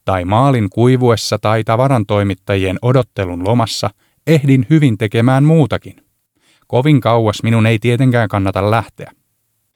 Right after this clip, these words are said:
Mikäli sinulla on jokin pieni kaapin kiinnitys, lauteiden vaihto tai muu työkaluja ja osaamista vaativa pieni remonttityö, soita minulle, niin annan kustannusarvion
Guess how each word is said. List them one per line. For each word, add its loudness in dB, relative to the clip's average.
Mikäli 2
sinulla 2
on 0
jokin -2
pieni 0
kaapin -2
kiinnitys, -2
lauteiden 0
vaihto -2
tai 2
muu 4
työkaluja 0
ja -4
osaamista 0
vaativa -2
pieni 0
remonttityö, -2
soita 2
minulle, -2
niin 0
annan 2
kustannusarvion -2